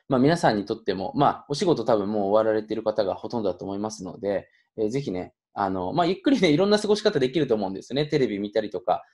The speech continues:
あの、ご家族とね、団らんされたりとか、あの、まあ、いろんな過ごし方できると思うんですけども、まあ、そんな一時間とか二時間ぐらいだったら多分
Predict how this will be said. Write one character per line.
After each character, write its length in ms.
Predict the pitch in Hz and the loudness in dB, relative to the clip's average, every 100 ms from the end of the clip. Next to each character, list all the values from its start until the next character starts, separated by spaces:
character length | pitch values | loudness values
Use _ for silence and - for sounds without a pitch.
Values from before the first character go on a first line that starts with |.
| - | -10
あ 100 | 95 | -6
の、 300 | 92 90 92 | -2 -2 -4
ご 120 | 104 | 0
家 100 | 110 | 0
族 180 | 104 _ | 0 _
と 80 | 104 | -4
ね、 140 | 143 | 0
団 160 | 113 101 | 0 0
ら 80 | |
ん 40 | 98 | -2
さ 100 | 104 | -2
れ 80 | 110 | 0
た 100 | 147 | -2
り 80 | |
と 100 | 139 | -2
か、 240 | - 87 - _ _ | 0 -2 -2 _ _
あ 120 | 95 | -6
の、 200 | 92 92 62 60 62 85 98 | -6 -6 -8 -10 -8 -8 -2
ま 100 | 110 | 0
あ、 20 | |
い 60 | 110 | 0
ろ 60 | |
ん 40 | 127 | -2
な 60 | |
過 80 | 127 | -2
ご 80 | 147 | -4
し 60 | 147 | -2
方 160 | 156 | -4
で 120 | 104 113 | -6 -4
き 100 | 139 | -4
る 60 | |
と 80 | 113 | -4
思 120 | 113 | -6
う 40 | 95 | -8
ん 20 | |
で 40 | |
す 60 | - | -10
け 120 | 107 | -10
ど 100 | 110 | -6
も、 200 | 127 117 _ - | -6 -8 _ -4
ま 80 | 220 | -4
あ、 120 | - _ _ - | -4 _ _ -2
そ 100 | 254 | 0
ん 40 | |
な 120 | 247 | 0
一 200 | - 277 | -4 0
時 100 | 339 | 2
間 200 | 381 277 | 4 4
と 80 | 170 | 4
か 180 | 127 110 | 6 6
二 100 | 117 | 6
時 100 | 127 | 2
間 140 | 190 226 | 0 2
ぐ 60 | |
ら 80 | 330 | 2
い 40 | |
だ 80 | 123 | 2
っ 60 | 113 | 2
た 100 | 95 | 2
ら 140 | 90 | 2
多 140 | - 110 | 0 -4
分 260 | 92 87 | -4 -6